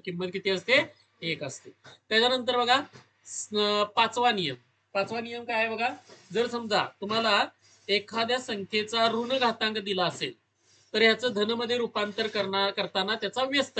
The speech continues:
करायचा, ए चा यमवा घातांक. म्हणजे उदाहरणार्थ बघा इथं तुम्हाला दिलं तीन चा वजा चार घातांक, तर हे कसं लिहिलं जातं सांगा? एक छेद तीन चा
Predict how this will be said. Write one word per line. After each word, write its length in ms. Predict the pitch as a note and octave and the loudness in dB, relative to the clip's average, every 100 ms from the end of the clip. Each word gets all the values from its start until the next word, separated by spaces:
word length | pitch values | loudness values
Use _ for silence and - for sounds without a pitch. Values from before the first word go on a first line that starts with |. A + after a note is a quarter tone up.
| F3+ | -6
करायचा, 340 | B2+ A#2 - - _ F#3+ | -8 -10 -14 -20 _ 2
ए 180 | F#3+ | 2
चा 340 | F#3+ F3+ G#3+ D4 - _ _ | 2 4 4 4 -2 _ _
यमवा 360 | D#3+ D3 C#3+ C#3 | -8 -6 -6 -8
घातांक. 320 | C3+ - _ _ _ _ _ _ | -10 -16 _ _ _ _ _ _
म्हणजे 160 | F#3 G3+ | 0 2
उदाहरणार्थ 380 | G#3+ A3 A3+ A3+ | 4 2 2 2
बघा 220 | A3+ B3 - _ _ - | 4 2 2 _ _ -6
इथं 220 | G#3+ G#3+ | -4 -2
तुम्हाला 240 | A3 A3 | 0 0
दिलं 300 | A3+ A3+ G3 B2+ _ _ _ _ - | 0 2 0 0 _ _ _ _ -4
तीन 300 | B3+ A#3+ G3 | 0 0 -2
चा 420 | - F3 A3+ D4 - _ - | 0 4 4 2 -4 _ -4
वजा 320 | F#3 F#3 A#3+ | -2 4 6
चार 300 | B3 A#3+ G3 | 6 4 2
घातांक, 320 | E3 D#3 D3 C3 _ | 0 -8 -14 -16 _
तर 80 | G#3 | -2
हे 120 | G3+ | 0
कसं 260 | A#3 A#3 B3+ | 0 -2 -2
लिहिलं 260 | B3 A#3+ | 0 0
जातं 240 | B3 B3 A#3+ | 0 -2 -2
सांगा? 340 | A#3+ A#3+ C4 C#4+ _ _ _ _ | -4 0 0 0 _ _ _ _
एक 420 | G#3+ B3 G#3 - | 2 4 2 0
छेद 480 | - - E3+ A3 C#4+ C#4 _ _ - | -12 -4 2 2 2 -6 _ _ -6
तीन 340 | B3 A3+ E3+ | -4 -2 -4
चा 400 | - F3 G3+ C#4+ | -6 2 4 4